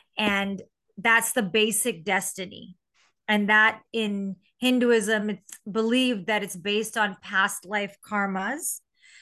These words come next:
that you are born at the exact time that you're supposed to be born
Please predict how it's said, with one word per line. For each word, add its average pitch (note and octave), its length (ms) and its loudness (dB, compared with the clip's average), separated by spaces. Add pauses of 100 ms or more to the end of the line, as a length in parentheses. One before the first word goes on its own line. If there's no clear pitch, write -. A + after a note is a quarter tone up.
(140)
that A3+ 140 -2
you A3 220 0
are A3 120 4
born G#3 540 0
at - 260 -6
the G#3 100 -2
exact G3 580 0
time G3+ 420 -2
that G3+ 120 -6
you're G3+ 140 -6
supposed G3+ 500 -6
to A3+ 60 -8
be A#3+ 140 -2
born C4 500 0